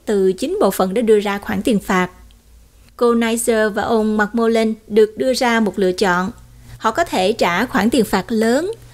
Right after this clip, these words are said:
hoặc họ có thể chặt bỏ cây của mình, trả một trăm hai mươi chín đồng chín mươi chín cent cho giấy phép trồng cây và trả khoản đặt cọc năm trăm năm mươi đô la sẽ được hoàn lại sau khi cây mới được trồng và kiểm tra hai lần.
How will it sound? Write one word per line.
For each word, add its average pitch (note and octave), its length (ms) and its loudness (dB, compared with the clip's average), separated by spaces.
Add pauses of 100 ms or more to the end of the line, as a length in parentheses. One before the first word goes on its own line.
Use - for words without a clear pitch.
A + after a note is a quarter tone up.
(120)
hoặc A#3 240 -2
họ G#3 240 2
có C4 100 -4
thể B3 180 0
chặt G#3 300 -2
bỏ F#3 180 2
cây A3 300 0
của A3+ 120 -4
mình, A#3 260 0 (460)
trả G#3+ 220 0
một C#4 240 -4
trăm B3+ 260 2
hai C4+ 160 -2
mươi B3 180 2
chín D#4 240 -4
đồng G#3 260 2 (120)
chín C4+ 180 2
mươi D#4+ 100 0
chín C4 180 0 (160)
cent A3+ 260 2 (400)
cho A3 180 2
giấy G#3+ 180 -2
phép F4+ 220 -2
trồng G#3 180 0
cây A#3 340 0 (440)
và A#3+ 100 -2
trả G#3+ 340 -2
khoản G#3 380 -2
đặt C#4 220 0
cọc G#3 420 0
năm C#4+ 200 2
trăm C#4 300 0
năm C#4 160 2
mươi C#4+ 140 -2
đô C4 140 2
la A#3+ 300 0 (180)
sẽ C4+ 160 2
được A3+ 220 2
hoàn G#3+ 180 -2
lại G3+ 360 2 (140)
sau A#3+ 200 0
khi A#3+ 220 -2
cây A3+ 140 2
mới A3 300 0
được C4 200 -2
trồng F#3+ 280 0 (180)
và G#3 160 2
kiểm G3 300 0
tra A3 280 0
hai A#3 240 -2
lần. G3+ 260 0